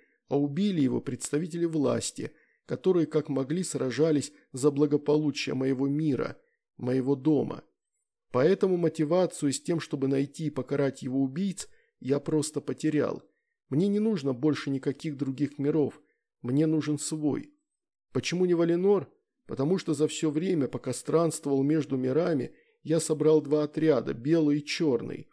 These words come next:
Они во время нахождения меня на посту командира погибли, оба практически в полном составе. Да, эти люди погибли во имя великой цели, во имя спасения,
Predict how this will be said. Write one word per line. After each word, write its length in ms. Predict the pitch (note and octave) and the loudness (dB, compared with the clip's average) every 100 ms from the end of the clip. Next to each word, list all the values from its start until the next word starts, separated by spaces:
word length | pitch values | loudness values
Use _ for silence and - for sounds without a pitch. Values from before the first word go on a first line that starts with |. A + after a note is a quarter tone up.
| _ _ - | _ _ -2
Они 280 | C3+ F3 | 4 4
во 160 | F#3+ F3+ | 6 6
время 300 | D#3 F3+ E3 | 6 6 6
нахождения 680 | D#3 D#3 D3 B2+ F3 E3 D#3 | 4 4 2 2 -2 2 4
меня 260 | D3+ D#3 | 4 2
на 100 | D3+ | 2
посту 340 | D3 C#3+ - D3+ | 0 -2 -4 -4
командира 520 | C#3+ C#3 C#3+ D#3+ D3+ | 0 0 0 2 2
погибли, 800 | D3 C#3 C3+ E3 E3 - - - _ _ _ | 2 -2 -4 -6 -6 -6 -6 -10 _ _ _
оба 340 | E3 F3+ C3 A#2 | 4 4 4 0
практически 760 | - B2 - E3 D3 D3 - | -2 -6 -6 -8 -6 -6 -8
в 100 | - | -6
полном 300 | - D3+ C#3 | 0 2 2
составе. 720 | B2+ B2 - - C#3+ G#2 - - _ _ _ _ _ | -2 -4 -4 -2 0 -2 -6 -14 _ _ _ _ _
Да, 320 | C3 B2+ F#3+ | -2 4 6
эти 220 | G3+ G3 F3+ | 6 2 -2
люди 320 | E3 F#3 D#3+ | -2 -2 -2
погибли 520 | D#3 C#3+ C#3 E3 D3 | 0 -2 -2 -2 0
во 160 | C3+ D3 | 4 4
имя 220 | D3+ C#3+ | 4 2
великой 420 | C3+ C#3+ C#3 C#3 | 0 -2 -2 -4
цели, 440 | - - F3 C3+ - | -4 0 2 2 2
во 120 | C3+ | 0
имя 180 | C3+ C3 | 0 -2
спасения, 800 | - B2+ - F3 D3+ B2+ - | -2 -4 -4 -2 -2 -2 -6